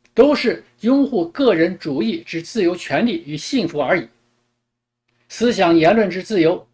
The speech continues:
个人之自由权利，载著宪法、国法不得剥而夺之。所谓人权是也。国家利益、社会利益与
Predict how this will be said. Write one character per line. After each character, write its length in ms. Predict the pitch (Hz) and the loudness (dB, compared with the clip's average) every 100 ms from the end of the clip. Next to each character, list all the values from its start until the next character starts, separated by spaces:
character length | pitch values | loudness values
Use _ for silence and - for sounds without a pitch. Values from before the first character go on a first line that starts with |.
| _ _ | _ _
个 240 | - 226 165 | 2 4 4
人 320 | 165 214 - _ _ | 2 0 -6 _ _
之 220 | - 196 | -10 -10
自 260 | - 247 185 | -8 -4 -2
由 140 | 190 | -4
权 320 | 190 143 180 | -6 -4 -2
利， 220 | 247 - _ _ _ _ _ _ _ - | -2 -6 _ _ _ _ _ _ _ 0
载 280 | 190 165 | 4 4
著 380 | 165 285 214 170 _ | 4 0 -4 -6 _
宪 360 | - 277 214 - | -4 -2 -2 -4
法、 320 | 208 131 _ _ _ _ | -12 -12 _ _ _ _
国 200 | 165 240 | 4 4
法 240 | 262 - - | 4 -4 -6
不 140 | 214 | -6
得 320 | - 160 165 _ _ | -2 -2 -2 _ _
剥 180 | 240 233 | 2 4
而 160 | 196 - | 4 0
夺 220 | 143 247 | 2 2
之。 200 | - 170 _ _ _ _ _ _ _ | 0 -10 _ _ _ _ _ _ _
所 200 | - 175 | -2 2
谓 200 | 220 190 | 4 4
人 280 | 131 143 247 | 2 2 2
权 320 | 269 165 165 | 0 -2 -6
是 200 | 165 156 | -6 -8
也。 140 | 113 - _ _ _ _ _ _ _ _ _ _ _ _ - | -8 -12 _ _ _ _ _ _ _ _ _ _ _ _ -2
国 160 | - 226 | 4 6
家 200 | 240 226 | 6 4
利 200 | 233 202 | 2 -2
益、 100 | 143 | -4
社 240 | - 240 | 0 2
会 160 | 214 185 | 2 -2
利 140 | 208 | -4
益 220 | 170 - - | -6 -8 -8
与 160 | 165 | -6